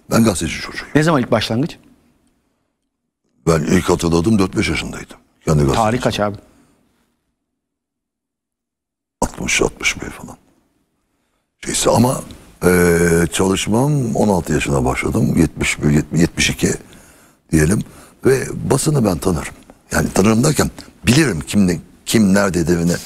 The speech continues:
Speaker 1: Şimdi televizyonlara bakıyorum, gazetelere bakıyorum. Kardeşim hiçbirini tanımıyorum ben bunları. Nereden çıktı bu kadar gazeteci?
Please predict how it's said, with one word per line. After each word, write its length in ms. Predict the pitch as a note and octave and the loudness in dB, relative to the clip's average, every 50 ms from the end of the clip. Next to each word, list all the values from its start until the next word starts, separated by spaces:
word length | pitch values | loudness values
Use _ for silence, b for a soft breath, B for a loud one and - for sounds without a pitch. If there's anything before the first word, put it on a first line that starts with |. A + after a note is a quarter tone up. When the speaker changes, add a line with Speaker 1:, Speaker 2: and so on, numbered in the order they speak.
| B B B B B B B B B | B B B B B B B B B
Speaker 1:
Şimdi 480 | B - - - - G3+ G#3+ F#3 B2 G2 | B -2 0 2 4 4 4 4 2 2
televizyonlara 580 | - A#2+ B2 C3 C3+ C3 D3 C#3+ D3+ F3 F3+ E3 | 0 2 2 2 2 2 0 0 0 0 -2 -2
bakıyorum, 520 | C3 - - F2+ E2+ D2+ D2 E2 E2 - | -4 -6 -4 -4 -2 -2 -2 -4 -2 0
gazetelere 380 | - A#2 B2+ D#3+ D3 - C3 A#2+ | 0 2 2 2 0 0 0 0
bakıyorum. 240 | F2 E2 - - - B B B B B | -2 -4 -6 -10 -12 B B B B B
Kardeşim 240 | - - G#2+ - - | -2 -2 -2 -2 -2
hiçbirini 300 | - - - - D3+ C3+ | -2 -2 0 2 2 2
tanımıyorum 400 | G2 F#2 E2+ D2 - - - - | 2 0 -4 -4 -6 -8 -12 -18
ben 60 | - - - - | -20 -20 -20 -20
bunları. 260 | - _ _ _ - _ _ _ _ _ _ _ _ _ _ _ _ - | -20 _ _ _ -20 _ _ _ _ _ _ _ _ _ _ _ _ -4
Nereden 260 | - G#2+ - B2 A#2 | -2 0 2 0 0
çıktı 240 | - - - - - - | 0 -2 -6 -8 -12 -14
bu 60 | - | -10
kadar 300 | - - - - - - | -6 0 2 2 2 0
gazeteci? 340 | - - - - - - | -6 -8 -10 -12 -12 -16